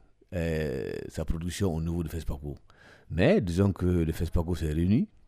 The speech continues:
En ce qui concerne les longs métrages, le comité de sélection a reçu sept cent trente-deux films,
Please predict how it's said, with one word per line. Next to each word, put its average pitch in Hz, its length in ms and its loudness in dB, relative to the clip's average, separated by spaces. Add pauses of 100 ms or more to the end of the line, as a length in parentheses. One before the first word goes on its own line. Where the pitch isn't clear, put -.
(380)
En 120 140 0
ce - 100 0
qui 101 80 6
concerne 90 400 2
les 82 100 2
longs 87 140 4
métrages, 85 760 -2 (520)
le 69 220 -4
comité 90 320 0
de 92 60 6
sélection 85 400 0
a 78 120 2
reçu 82 340 0
sept - 240 0
cent 120 240 4
trente-deux 90 360 4
films, 76 280 -6